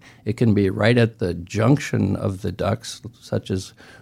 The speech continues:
where a trunk of a tree splits into multiple branches. The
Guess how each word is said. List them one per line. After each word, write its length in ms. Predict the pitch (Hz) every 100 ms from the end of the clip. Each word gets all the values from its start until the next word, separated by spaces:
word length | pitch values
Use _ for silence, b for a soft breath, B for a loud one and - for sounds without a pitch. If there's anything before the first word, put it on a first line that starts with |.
| b
where 260 | 107 104 92
a 80 |
trunk 400 | 90 - 120 117
of 80 | 104
a 80 | 92
tree 380 | - 123 107 98
splits 520 | - - 131 117 -
into 240 | 113 101
multiple 460 | 104 98 101 117 85
branches. 640 | 98 104 123 123 - 98 - b b b b b b -
The 240 | 107 107